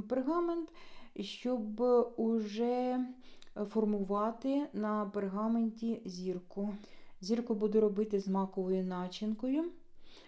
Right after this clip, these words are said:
Вон-, я купляла вже магазинну, не готувала,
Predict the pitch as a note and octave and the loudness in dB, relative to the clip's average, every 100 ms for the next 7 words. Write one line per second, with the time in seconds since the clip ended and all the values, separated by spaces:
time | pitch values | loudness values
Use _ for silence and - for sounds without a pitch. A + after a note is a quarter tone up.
0 | - F#3+ G3 F#3+ G3+ F#3 F#3+ G3 G3 F#3+ | -8 -2 0 2 0 0 -2 -2 2 4
1 | F#3+ F3+ F#3+ F#3+ G#3 G#3 F3 F3 E3 F3 | 2 0 0 2 2 0 0 -4 -4 -4
2 | F#3+ F#3 F3 F3+ F#3+ F#3+ B3+ C#4+ C#4+ | -4 -4 -6 -8 -6 -2 0 0 -2